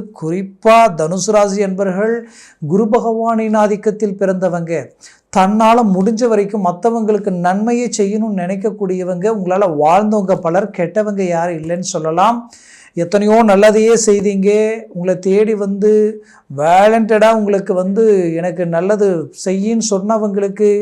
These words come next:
யோசிக்காம உங்களுக்கு பத்து ரூபா நஷ்டமானாலும் பரவாயில்லன்னு இறங்கி செய்தும், இன்னைக்கு பாவின்ற பட்டத்தை கட்டிட்டு நிற்கக்கூடிய நிலைமைக்கு ஆளாயிட்டீங்க. கடந்த காலகட்டங்களில் இந்த குரு பகவானின் ஆதிக்கத்தில் பிறந்த நீங்க,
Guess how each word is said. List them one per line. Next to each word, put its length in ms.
யோசிக்காம 920
உங்களுக்கு 400
பத்து 260
ரூபா 200
நஷ்டமானாலும் 760
பரவாயில்லன்னு 500
இறங்கி 220
செய்தும், 920
இன்னைக்கு 320
பாவின்ற 540
பட்டத்தை 360
கட்டிட்டு 340
நிற்கக்கூடிய 480
நிலைமைக்கு 480
ஆளாயிட்டீங்க. 640
கடந்த 360
காலகட்டங்களில் 840
இந்த 180
குரு 260
பகவானின் 720
ஆதிக்கத்தில் 800
பிறந்த 460
நீங்க, 480